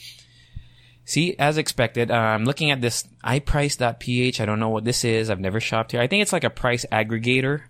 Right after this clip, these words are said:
Maybe you can get it from different things. So the most expensive one I'm seeing on this page is a hundred sixty-six thousand. That's the, that's around the price I figured for, like, the best of the best. But there's one that's fifty-two thousand, forty-eight thousand,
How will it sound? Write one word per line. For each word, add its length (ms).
Maybe 280
you 80
can 140
get 180
it 60
from 100
different 220
things. 140
So 360
the 100
most 220
expensive 380
one 100
I'm 100
seeing 220
on 80
this 140
page 260
is 80
a 80
hundred 340
sixty-six 640
thousand. 560
That's 220
the, 200
that's 160
around 240
the 80
price 240
I 60
figured 340
for, 80
like, 160
the 140
best 400
of 80
the 60
best. 220
But 140
there's 180
one 140
that's 180
fifty-two 760
thousand, 720
forty-eight 760
thousand, 600